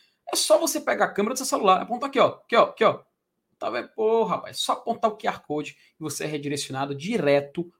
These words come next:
pro site da um xbet. Chegando lá, você cria sua conta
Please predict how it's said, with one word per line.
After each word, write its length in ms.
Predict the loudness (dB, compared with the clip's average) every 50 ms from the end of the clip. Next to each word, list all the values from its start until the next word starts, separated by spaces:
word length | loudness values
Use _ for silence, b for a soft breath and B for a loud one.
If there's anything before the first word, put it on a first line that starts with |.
| _
pro 140 | _ -4 -4
site 340 | -4 -2 -2 -2 -2 -4 -4
da 80 | -8 -8
um 60 | -6
xbet. 520 | -8 -10 -12 -12 -12 -12 -12 -14 -18 b b b b b -8
Chegando 400 | -4 -4 -2 0 0 2 6 10
lá, 260 | 12 12 12 10 8 2
você 240 | -8 -8 -8 -8 -10 -12 _
cria 240 | -2 0 0 0 0
sua 140 | -2 -4
conta 320 | -4 -4 -4 -4 -6 -8